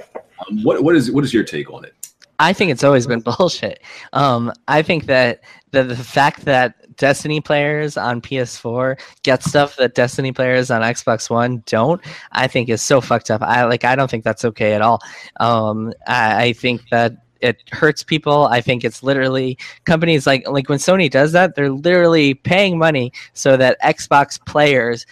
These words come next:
Speaker 2: cannot get something, which is just super screwed up. Um, I don't know, Phil, does Phil Spencer really say that? 'Cause they're into exclusives too. They're getting that shit for, uh, D L C and The Division and stuff like that. Like, that, that is, is happening on, on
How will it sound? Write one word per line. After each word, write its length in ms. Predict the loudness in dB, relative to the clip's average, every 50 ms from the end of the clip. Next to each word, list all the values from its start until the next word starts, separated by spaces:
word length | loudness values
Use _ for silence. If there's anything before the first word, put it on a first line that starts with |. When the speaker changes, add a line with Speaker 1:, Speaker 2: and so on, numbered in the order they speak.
| -20 _ -8
Speaker 2:
cannot 500 | -4 -2 -2 0 2 0 0 0 -4 _
get 220 | -6 -6 -6 -6
something, 380 | -6 -10 -10 -12 -12 -20 -20 -20 _ -20 -20 -20 _ _
which 260 | -8 -8 -8 -6 -4
is 240 | -4 -4 -4 -6 -8
just 400 | -10 -8 -8 -8 -8 -12 -18 _
super 320 | -12 -8 -6 -4 -4 -4 -4
screwed 300 | -8 -6 -6 -2 0 0
up. 160 | 0 -2 -2 _ -20 -20 -16 _ -2
Um, 480 | 0 2 2 2 2 0 0 -2 -6 -6 -2
I 120 | 0 2
don't 100 | 2 4
know, 120 | 2 2
Phil, 280 | 0 2 2 2 2 2
does 240 | 0 -2 -6 -6 -4
Phil 160 | -2 -2 -2
Spencer 380 | -2 0 -2 -4 -2 -2 -6 -4
really 160 | -4 -4 -4
say 180 | -4 -2 0
that? 180 | 2 2 2 0
'Cause 180 | 0 -6 -4 0
they're 260 | 0 2 2 2 2
into 240 | 0 -2 -2 -2 -4
exclusives 520 | -4 -4 -6 -8 -8 -6 -6 -8 -10 -8
too. 140 | -6 -4 -2
They're 160 | 0 0 0
getting 280 | 0 0 0 0 0 0
that 180 | -2 -2 -4 -6 _ -18
shit 480 | -16 -16 -14 -10 -6 -2 -2 -2 -2
for, 280 | -2 -2 0 2 2 4
uh, 320 | 4 2 2 2 0 -2 -4 -8 -20 -20 -18 _ -2
D 100 | 2 4
L 120 | 4 4
C 340 | 2 0 -2 -2 -2 0 0
and 160 | 0 0 0
The 80 | -2 -4
Division 540 | -4 -4 -2 -2 -2 0 0 -2 -2 -2 -2
and 120 | -6 -6
stuff 260 | -6 -6 -6 -6 -4
like 160 | -6 -6 -2 0
that. 200 | 0 0 2 0
Like, 160 | -2 -4 -2 0
that, 280 | 0 2 2 0 -2 -4 -2
that 180 | 0 0 2
is, 300 | 2 0 -2 -4 -8 -12 -20 _ _ _ _ _
is 120 | -6 -4 0
happening 360 | 0 0 0 0 -2 -2 0
on, 320 | 0 0 0 0 -4 -8 -8 -4
on 460 | -2 -2 -2 -2 -4 -6 -8 -10 -12